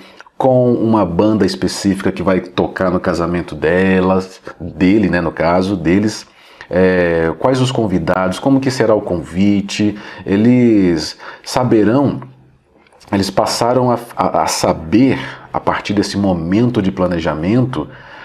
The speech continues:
quais serão todos os detalhes da festa, enfeite, do bolo, do vestido, do terno, da música,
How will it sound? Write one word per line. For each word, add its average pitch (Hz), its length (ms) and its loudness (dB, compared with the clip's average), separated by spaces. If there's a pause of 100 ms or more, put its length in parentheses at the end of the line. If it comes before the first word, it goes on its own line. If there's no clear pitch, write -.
(160)
quais 131 220 0
serão 127 380 2
todos 135 320 0
os 127 80 2
detalhes 131 840 0
da 101 160 0
festa, 107 720 0
enfeite, 107 1000 0
do 92 120 -2
bolo, 104 560 4
do 95 100 2
vestido, 101 760 0
do 87 100 -2
terno, 104 560 0
da 87 160 2
música, 104 1000 2